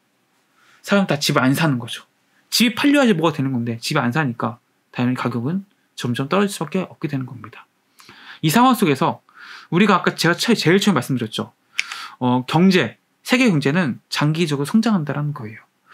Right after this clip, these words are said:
이 어떻게 보면 골짜기, 급격한 골짜기가 생겼을 때, 자산 버블이 꺼지면서 급격한 골짜기가 꺼졌을 때 여러분들은 이 골짜기를 두려워하지 마시고 이때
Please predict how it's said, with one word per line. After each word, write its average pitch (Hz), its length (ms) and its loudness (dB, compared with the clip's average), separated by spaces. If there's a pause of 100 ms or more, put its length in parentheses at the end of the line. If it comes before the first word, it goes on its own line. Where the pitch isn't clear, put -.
(300)
이 185 440 4
어떻게 160 160 0
보면 165 140 2
골짜기, 180 640 0 (640)
급격한 196 380 0
골짜기가 147 360 0
생겼을 202 380 0
때, - 200 -12 (320)
자산 170 320 2
버블이 165 400 -2
꺼지면서 190 720 2 (420)
급격한 170 640 -2
골짜기가 139 440 0
꺼졌을 196 400 0
때 151 240 0 (380)
여러분들은 139 520 2
이 127 60 0
골짜기를 139 760 0 (360)
두려워하지 156 480 2
마시고 131 440 0 (480)
이때 202 640 -2